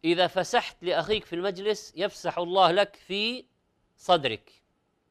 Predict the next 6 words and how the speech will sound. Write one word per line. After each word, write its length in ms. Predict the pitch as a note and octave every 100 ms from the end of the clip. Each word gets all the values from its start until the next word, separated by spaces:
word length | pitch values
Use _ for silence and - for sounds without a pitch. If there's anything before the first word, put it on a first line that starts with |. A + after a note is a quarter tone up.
| _ _ _ _
وفي 600 | C3+ - G3 G#3+ A#3 C4 _ _ _ _ _ -
رزقك 680 | G3 F3 - A#2+ _ - _ _ _ _ _ _ -
وفي 580 | C#3+ E3+ A3 A#3+ C4+ - _ _ _
قبرك 600 | G3 A3 A#3+ C#4 D4+ - - _ - -
وفي 180 | F#3 G3
الجنة. 480 | D#3+ D3+ B2 C3